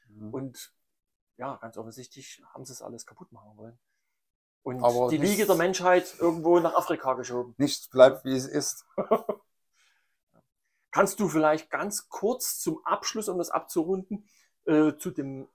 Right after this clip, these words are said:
Speaker 2: Namen Demin was sagen, was das, hast du da zufällig grad was auf der
Speaker 1: Muss ich jetzt
Speaker 2: Schippe?
Speaker 1: sagen,
Speaker 2: Muss ja,
Speaker 1: hab ich
Speaker 2: weiß
Speaker 1: jetzt
Speaker 2: ich
Speaker 1: nicht,
Speaker 2: Weil's ja
Speaker 1: äh,
Speaker 2: nur grad hier im,
Speaker 1: ja,
Speaker 2: im Wegkreuz
Speaker 1: äh,
Speaker 2: liegt.
Speaker 1: ich hab jetzt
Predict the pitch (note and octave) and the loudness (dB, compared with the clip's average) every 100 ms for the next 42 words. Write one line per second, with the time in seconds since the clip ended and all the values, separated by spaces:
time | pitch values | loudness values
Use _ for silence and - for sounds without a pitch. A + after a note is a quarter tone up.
0 | _ C3 C#3 C#3 D#3 D3 A#2+ C3 A#2 C3+ | _ -8 -6 -4 -4 -6 -8 -10 -10 -10
1 | F#3+ C4 B3+ _ _ _ _ E3 D3+ F3 | -10 -10 -14 _ _ _ _ -12 -10 -12
2 | G#3 F#3+ E3+ - E3+ - - _ _ _ | -12 -14 -14 -10 -10 -10 -16 _ _ _
3 | _ B2+ - C#3+ D3+ D#3 D3+ E3 E3 D#3 | _ -18 -12 -8 -4 -6 -6 -8 -6 -6
4 | - C#3+ C#3+ C#3+ - - _ _ _ _ | -6 -10 -6 -8 -8 -10 _ _ _ _
5 | _ _ _ - - - C#3 C#3 - _ | _ _ _ -20 -20 -10 -8 -8 -14 _
6 | _ _ _ _ _ _ _ _ _ _ | _ _ _ _ _ _ _ _ _ _
7 | _ _ C3 B2 B2 A#2 A2+ G#2 - A2 | _ _ -14 -10 -6 -4 -4 -8 -4 -2
8 | A#2 A2+ A2 A2+ A2 G#2+ G2 G#2+ G2+ G2 | 0 8 12 12 10 -2 0 0 -2 -6
9 | A2+ G#2 B2 - A2 B2+ - - A2 D3+ | -4 -2 -4 -6 -4 -2 -4 0 6 6
10 | E3 D#3+ D3+ C#3 C#3+ D#3+ C#3 C#3 A#2 G#2+ | 6 4 4 2 2 2 0 -2 -6 10
11 | A#2 C3 D3 D#3+ D#3 C#3+ D#3+ D#3+ - - | 12 12 12 12 12 12 12 8 -4 -10
12 | _ B2+ C3 C3 B2+ B2+ D#3 - - C3 | _ 6 8 10 10 8 2 0 6 6
13 | - B2 B2 - - | 6 2 2 -2 -12